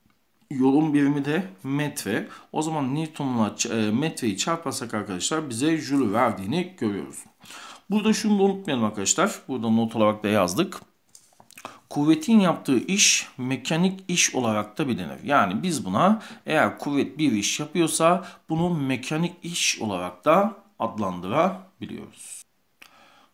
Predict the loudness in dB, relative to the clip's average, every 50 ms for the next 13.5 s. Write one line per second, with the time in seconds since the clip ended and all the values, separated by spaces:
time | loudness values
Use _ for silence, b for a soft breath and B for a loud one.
0 | _ _ 2 4 6 6 4 4 2 2 2 4 4 2 2 0 -4 -10 -8 -8
1 | -2 2 2 2 2 0 -10 -2 2 2 2 2 0 -8 -8 -6 -4 -4 -2 -2
2 | -2 -2 -2 -2 -2 -4 -4 -6 -6 -4 -2 0 0 2 2 2 0 0 -2 -6
3 | -8 -6 -6 -6 -6 -6 -2 0 0 0 0 -4 -10 -6 -6 -4 -4 -2 -2 -2
4 | -4 -4 -4 -6 -8 -8 -4 -4 -4 -2 -2 -4 -4 -4 -2 0 0 0 0 -2
5 | -6 -8 -8 -4 -2 0 0 2 0 -2 -6 -8 -8 -8 -10 -10 -12 -8 -2 -2
6 | -2 0 0 0 -2 -2 -4 -8 B B B B B B _ -4 -2 -2 -2 -2
7 | -4 -2 0 0 0 0 -2 -2 -4 -2 -2 0 0 -2 -6 -8 -10 -8 -4 -4
8 | -4 -4 -4 -6 -8 -8 -8 -4 0 2 2 2 2 0 -6 -12 B B B B
9 | B B -8 -4 0 0 2 2 2 2 4 4 2 0 0 -2 -8 B B B
10 | B B B _ -2 0 0 2 2 2 0 -2 -4 -4 -2 -2 -2 0 -2 -4
11 | -4 -2 -4 -4 -4 -2 0 0 0 0 -2 -4 -2 2 4 4 4 6 4 4
12 | 2 0 0 0 -4 -6 -6 -6 -6 -6 -6 -6 -6 -6 -10 -12 -10 -4 0 0
13 | 0 0 0 -4 -4 -6 -8 -10 -12